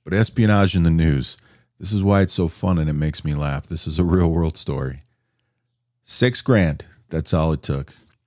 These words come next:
And he was handing over nato secrets and he got caught. And the question we gotta ask is, all those other transactions, however much they were, that equivalent of about forty-eight thousand U S, what other information did he give him, and is he gonna cough that up?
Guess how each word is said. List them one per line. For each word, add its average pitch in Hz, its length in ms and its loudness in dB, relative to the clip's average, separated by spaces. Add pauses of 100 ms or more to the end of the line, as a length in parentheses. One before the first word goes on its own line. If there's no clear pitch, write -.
(120)
And 73 80 -6
he 76 60 0
was 78 120 -2
handing 76 240 0
over 71 160 -4
nato 73 240 -2
secrets 73 440 -8
and 69 80 -6
he 69 60 -6
got 67 220 -8
caught. 67 300 -8 (1040)
And 71 80 -16
the 76 60 -4
question 85 360 0
we 80 60 2
gotta 76 160 2
ask 82 340 2
is, 69 440 -6
all 85 160 0
those 90 160 2
other 87 160 4
transactions, 76 720 -2
however 76 240 0
much 78 280 -2
they 73 120 -2
were, 73 360 -2
that 73 100 -6
equivalent 73 440 -4
of 69 80 -8
about 69 260 -6
forty-eight 76 380 -4
thousand 73 340 -4
U 69 160 -2
S, - 240 -8
what 98 160 0
other 117 160 0
information 92 520 -2
did 76 100 -2
he 73 60 -4
give 80 200 -2
him, 71 100 -2
and 71 80 -2
is 71 120 -4
he 76 80 -4
gonna 73 160 -4
cough 73 300 -8
that 73 200 -6
up? 73 240 -8